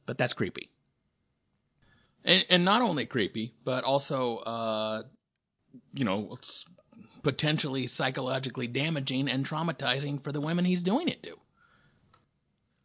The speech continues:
So the people who act like he did nothing out of line, that bothers me. The other side of that is, uh, especially men,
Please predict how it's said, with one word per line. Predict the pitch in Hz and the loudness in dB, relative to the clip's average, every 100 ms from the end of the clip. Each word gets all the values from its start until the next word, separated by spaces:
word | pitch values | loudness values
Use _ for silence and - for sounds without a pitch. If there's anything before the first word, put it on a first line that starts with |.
| _ _ _ _ | _ _ _ _
So | - 180 180 | 4 6 6
the | 190 | 2
people | 185 302 220 175 143 _ _ _ | 0 0 2 0 -2 _ _ _
who | 160 | 4
act | 147 131 | 4 4
like | 127 123 | 0 0
he | 123 | 2
did | 127 110 | 2 2
nothing | 104 110 104 104 98 87 _ _ _ _ _ _ - | 2 2 0 -4 -4 -8 _ _ _ _ _ _ -6
out | 110 101 | -2 -2
of | |
line, | 95 90 95 92 _ _ _ _ _ _ - - | -4 -4 -4 -8 _ _ _ _ _ _ -14 -6
that | - | -2
bothers | 82 73 - - | -2 -4 -12 -18
me. | - _ _ _ _ _ _ _ _ _ _ _ _ _ _ _ _ _ _ _ - | -20 _ _ _ _ _ _ _ _ _ _ _ _ _ _ _ _ _ _ _ -2
The | 170 | 2
other | 196 | 2
side | 196 165 | 6 4
of | 147 | 6
that | 127 127 131 | 2 0 2
is, | 131 131 - - _ _ _ _ _ _ - _ _ _ _ _ _ _ _ _ - | 2 0 -4 -12 _ _ _ _ _ _ -20 _ _ _ _ _ _ _ _ _ -4
uh, | 113 110 - | 2 4 2
especially | 131 - - 277 196 | -4 -4 -2 0 2
men, | 123 113 95 101 | 4 2 0 -4